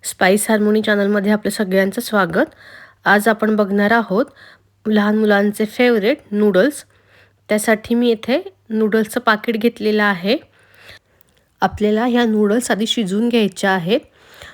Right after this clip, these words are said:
ह्या नूडल्स सहा मिनटं शिजवायच्या आहेत. प्रत्येक नूडल्सच्या पाकिटावर त्याला किती वेळ शिजवायचं आहे, हे लिहिलेलं असतं. आता इथे पाणी गरम करत ठेवलेलं आहे आणि ह्या नूडल्स यामध्ये ॲड करते.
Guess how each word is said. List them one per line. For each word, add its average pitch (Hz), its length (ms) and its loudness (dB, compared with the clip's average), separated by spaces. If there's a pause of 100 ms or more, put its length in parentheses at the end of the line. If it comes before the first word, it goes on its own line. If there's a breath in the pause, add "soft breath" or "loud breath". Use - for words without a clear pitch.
(240 loud breath)
ह्या 226 160 4
नूडल्स 233 440 0
सहा 220 180 2
मिनटं 226 340 0
शिजवायच्या 202 640 -4
आहेत. 190 240 -4 (420 loud breath)
प्रत्येक 220 440 0
नूडल्सच्या 220 440 0
पाकिटावर 214 720 -2 (300)
त्याला 196 180 0
किती 208 340 -8
वेळ 233 180 0
शिजवायचं 202 640 -2
आहे, 202 280 0 (400 loud breath)
हे 214 240 0 (440)
लिहिलेलं 208 340 4
असतं. 196 440 -2 (600 soft breath)
आता 196 200 -2
इथे 214 200 0
पाणी 214 300 0
गरम 214 300 0
करत 220 320 -2
ठेवलेलं 214 360 0
आहे 214 300 -2 (460 soft breath)
आणि 202 160 0
ह्या 214 160 2
नूडल्स 214 420 0
यामध्ये 208 360 -2
ॲड 190 300 0
करते. 165 300 -8